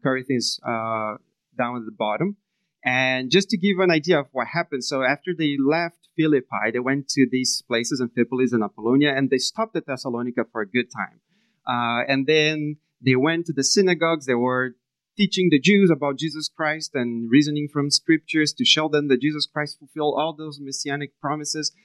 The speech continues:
But the rulers, the leaders of the Jews in Thessalonica, they di-, didn't really like the message, and they created a big commotion, so much so that they had to flee by night to go to Berea because they were afraid of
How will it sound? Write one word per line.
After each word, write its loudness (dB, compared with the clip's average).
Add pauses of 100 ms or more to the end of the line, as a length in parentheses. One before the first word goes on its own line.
(300)
But 2
the 4
rulers, 4
the 0
leaders 4
of -6
the -8
Jews -8
in -16
Thessalonica, -6
they -2
di-, 2
didn't 4
really 0
like -6
the -8
message, -10
and -6
they 2 (380)
created 2
a 4
big 0
commotion, -4
so -4
much -4
so 2
that 2
they 0
had -8 (140)
to -18 (220)
flee 4
by -4
night -2 (440)
to 4
go 2
to -12
Berea -2
because -6
they 2
were -2
afraid 2
of -10